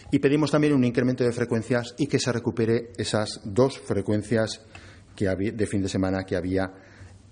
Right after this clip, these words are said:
eh, antes de la pandemia. Con lo cual, la propuesta de resolución es que las Cortes de Resoluci-, de, de la, las Cortes de Aragón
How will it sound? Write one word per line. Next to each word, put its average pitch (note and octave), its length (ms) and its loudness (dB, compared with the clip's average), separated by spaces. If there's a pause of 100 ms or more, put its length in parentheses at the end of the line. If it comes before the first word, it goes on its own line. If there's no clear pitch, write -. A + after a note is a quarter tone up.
eh, - 100 -4
antes G#2+ 400 -2
de F#2+ 100 -2
la F2+ 360 -4
pandemia. D#2+ 460 -6
Con A2+ 120 4
lo G#2+ 80 2
cual, C3 280 2 (540)
la G#2+ 200 2
propuesta A2+ 400 0
de A2+ 80 4
resolución A#2+ 640 2 (380)
es A2+ 440 0 (480)
que - 100 0
las B2 160 -2
Cortes A2+ 340 0
de A2 80 0
Resoluci-, A2 500 -2
de, G#2 440 0
de A2+ 120 0
la, G#2+ 140 0
las G#2 160 -2
Cortes A#2 240 0
de A2+ 80 2
Aragón B2 320 0